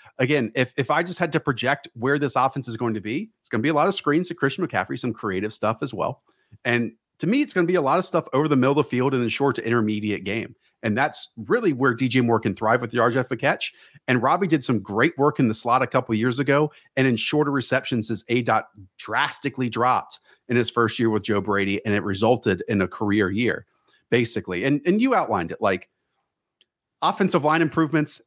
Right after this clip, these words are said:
if they work from the jump, should be just a huge boost overall for the Panthers offense. Now, curveball at you, Hayden. The Panthers didn't wanna pay any of this. The Browns are paying ten and a half million.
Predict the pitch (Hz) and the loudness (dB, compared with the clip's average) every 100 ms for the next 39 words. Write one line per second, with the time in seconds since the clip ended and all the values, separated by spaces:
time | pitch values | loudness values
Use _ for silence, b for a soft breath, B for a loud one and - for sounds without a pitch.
0 | - 165 - 165 135 143 170 - _ _ | -4 -2 0 -2 2 2 0 -4 _ _
1 | _ _ 147 147 139 139 127 117 107 _ | _ _ 2 2 2 2 0 -2 -10 _
2 | - 135 131 123 135 127 113 143 120 139 | -4 0 2 0 0 -4 -2 -2 -2 0
3 | 131 - 131 135 117 113 139 170 151 151 | 0 0 -2 0 2 2 2 0 -2 0
4 | 170 180 170 175 180 208 196 - b b | 2 0 0 0 0 -2 -4 -14 b b
5 | b 165 165 - 226 165 120 104 101 90 | b 0 0 2 0 2 2 2 -2 -6
6 | 85 - _ 107 95 113 127 _ _ _ | -8 -10 _ -4 -2 -2 -6 _ _ _
7 | _ _ _ _ _ _ _ _ _ - | _ _ _ _ _ _ _ _ _ -14
8 | 135 202 262 214 180 170 165 143 - _ | -2 0 0 0 2 2 4 2 -2 _
9 | _ _ - 147 156 196 117 71 - 101 | _ _ 0 2 4 2 0 -4 -8 -2
10 | 131 165 180 160 - 147 135 143 135 127 | 2 4 4 0 2 2 2 0 0 2
11 | 131 131 123 123 127 123 | 0 0 0 0 2 -2